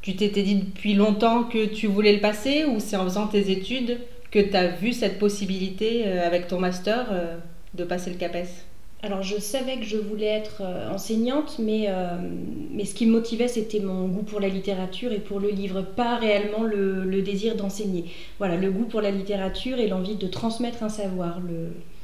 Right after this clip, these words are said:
Speaker 2: euh, le fait d'aimer enseigner est venu plus tard, finalement.
Speaker 1: D'accord, et ça t'a pris combien de temps ?
Speaker 2: Oh, dès ma première année d'enseignement.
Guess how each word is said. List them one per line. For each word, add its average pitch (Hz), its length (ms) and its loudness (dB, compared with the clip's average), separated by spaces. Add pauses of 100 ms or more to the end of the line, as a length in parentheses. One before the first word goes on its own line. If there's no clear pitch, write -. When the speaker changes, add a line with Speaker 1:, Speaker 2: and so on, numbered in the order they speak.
(520)
Speaker 2:
euh, - 320 -8
le 196 80 -4
fait 214 160 2
d'aimer 220 320 8
enseigner 226 460 4
est 202 80 0
venu 226 140 8
plus 233 200 -4
tard, 196 240 -4
finalement. 175 400 -2 (680)
Speaker 1:
D'accord, 226 300 0
et 180 60 -2
ça 196 140 2
t'a 202 140 2
pris 202 220 2
combien 262 320 8
de 226 140 4
temps ? 240 220 2 (960)
Speaker 2:
Oh, 196 180 6
dès 208 100 8
ma 190 120 4
première 202 340 0 (220)
année 196 160 2
d'enseignement. 220 560 -2